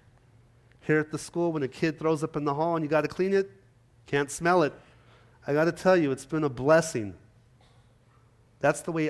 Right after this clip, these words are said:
I look at it, right? I can go talk to someone off the street, witness to them, and talk to them about Christ. They have not have brushed their teeth in a month or showered. I wouldn't know any difference because I can't smell it.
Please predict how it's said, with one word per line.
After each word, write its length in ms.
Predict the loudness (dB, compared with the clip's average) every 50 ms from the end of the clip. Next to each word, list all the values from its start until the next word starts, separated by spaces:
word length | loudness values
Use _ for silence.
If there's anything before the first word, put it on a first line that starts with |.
| -2 0
I 160 | 0 0 2
look 240 | 0 -2 -2 -4 -8
at 80 | -10
it, 140 | -10 -12 -14 -16 _ _ _ -6
right? 260 | -4 -4 -4 -4 -6 -8 -16 _ _ _ _ _ _ _ _ _ _ _ _ _ _ _ _ _ _ _ _ -8
I 60 | -6
can 160 | -6 -4 -4
go 100 | -4 -6
talk 300 | -4 0 0 0 0 0
to 100 | -4 -8
someone 400 | -8 -6 -6 -4 -2 -2 -2 -2
off 260 | 0 0 0 0 -2
the 80 | -4 -10
street, 420 | -10 -10 -6 -4 -2 -2 -2 -4 -8 -14 -20 -20 -18 -6
witness 400 | -2 -2 0 0 0 -2 -2 -2
to 80 | -2 -2
them, 180 | 0 0 0
and 120 | -2 -4 0
talk 240 | 0 0 0 0
to 60 | -2 -4
them 80 | -4
about 260 | 0 2 2 0 0
Christ. 580 | -2 -2 2 4 4 4 2 0 -4 -10 -16 -18 -20 -20 -20 -20 -12 -4
They 180 | 0 0 0 0
have 260 | 0 -2 -2 -2 0
not 220 | 0 0 2 0
have 180 | -2 -4 -6 -4
brushed 280 | -2 -2 -2 -2 -4
their 100 | -8 -8
teeth 340 | -8 -8 -6 -6 -6 -6 -6
in 80 | -6 -6
a 40 | -4
month 300 | -2 0 -2 -2 -2 -4
or 80 | -6
showered. 460 | -6 -4 -2 0 0 0 0 -4 -6 -8 -12 -18 -14 -4
I 100 | 0 0
wouldn't 260 | 2 2 0 0 0
know 200 | -2 -2 -2 0
any 120 | -2 -2 -4
difference 720 | -2 -2 -2 -2 -2 -4 -8 -10 -10 -14 -18 -18 -18 -20 _ _ _ _ _ _ _ _ -20 -20 _ _ _ _ _ _ _ _ -20 _ _ _ _ _ _ _ _ -12
because 280 | -10 -6 -6 -4 -2
I 60 | -2 -2
can't 260 | -2 -2 -4 -4 -4
smell 320 | -6 -6 -4 -4 -4 -4
it. 100 | -6 -10